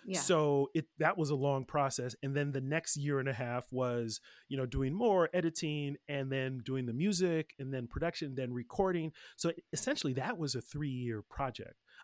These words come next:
Speaker 2: I, I
Speaker 1: Mm-hmm.
Speaker 2: hope season two <laughs> doesn't take that long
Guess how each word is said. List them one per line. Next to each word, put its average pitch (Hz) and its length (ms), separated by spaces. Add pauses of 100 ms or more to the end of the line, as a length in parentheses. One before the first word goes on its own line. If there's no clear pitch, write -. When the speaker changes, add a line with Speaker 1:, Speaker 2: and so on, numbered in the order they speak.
Speaker 2:
I, 156 120 (260)
I 143 80
Speaker 1:
Mm-hmm. - 0
Speaker 2:
hope 220 260
season 170 300
two 190 260
<laughs> 185 100
doesn't 151 260
take 143 180
that 151 180
long 180 360